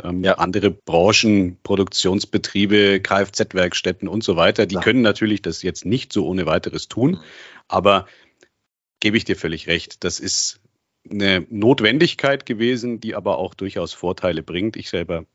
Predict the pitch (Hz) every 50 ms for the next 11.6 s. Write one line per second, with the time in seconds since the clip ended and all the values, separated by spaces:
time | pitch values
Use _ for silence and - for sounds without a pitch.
0 | _ _ _ - - 87 85 95 98 - 95 90 85 - - 87 76 - 78 98
1 | 107 - - - - - - 98 - _ - 95 95 87 - - - 85 78 90
2 | 98 98 95 - - - 90 87 92 90 90 90 87 82 78 87 101 113 - 110
3 | - - 113 - - - 123 113 110 110 98 101 101 95 101 95 - - _ -
4 | - - - - - _ - - 107 98 101 98 107 107 - - - 82 85 87
5 | 87 - - 87 92 90 - - 101 98 - 95 - - - - 85 92 107 101
6 | - - - 90 - - 87 85 82 87 82 87 90 123 107 82 82 - - -
7 | 87 - - 82 82 85 87 85 78 87 95 107 120 131 139 147 151 - _ -
8 | - - - _ _ _ _ - - 120 156 - - - 156 151 147 151 143 151
9 | 151 - 117 117 107 107 - 110 123 147 143 139 139 - _ _ _ _ - 110
10 | 107 104 101 104 110 - 107 117 120 - _ _ _ _ - - 107 107 104 107
11 | - - 98 98 95 98 107 120 127 131 131 123